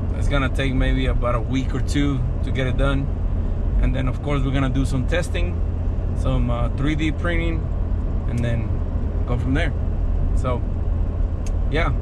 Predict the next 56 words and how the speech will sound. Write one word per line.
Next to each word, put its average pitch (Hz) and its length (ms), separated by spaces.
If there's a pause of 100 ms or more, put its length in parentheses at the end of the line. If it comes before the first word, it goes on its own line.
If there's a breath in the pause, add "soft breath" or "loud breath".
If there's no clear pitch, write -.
(140)
again, 143 320
we're 139 120
not 147 180
gonna 147 160
make 143 200
it 139 100
to 143 100
I 147 140
F 143 100
L. 156 200 (960)
So 120 340
it 135 80
is 143 120
what 143 160
it 135 80
is. 123 300 (500)
It 135 60
is 131 120
what 139 140
it 135 80
is. 139 200
It's 120 80
better 135 260
to 135 320 (1000)
not 139 240
risk 151 260
it 151 160
and, 120 180
and 120 160
do 127 100
it 127 60
right, 135 360
and, 117 240 (800)
you 127 80
know, 117 120
not 123 220
try 131 160
to 120 120
tune 131 240
it 120 100
with 113 140 (640)
something 123 340
wrong. 113 300 (640)
So - 100
hopefully 214 440
after 165 260
we 160 100
do 160 180
this, 160 360
it's 131 80
gonna 151 180
be 147 160
something 147 360
like 127 160
it's 123 120
set. 165 400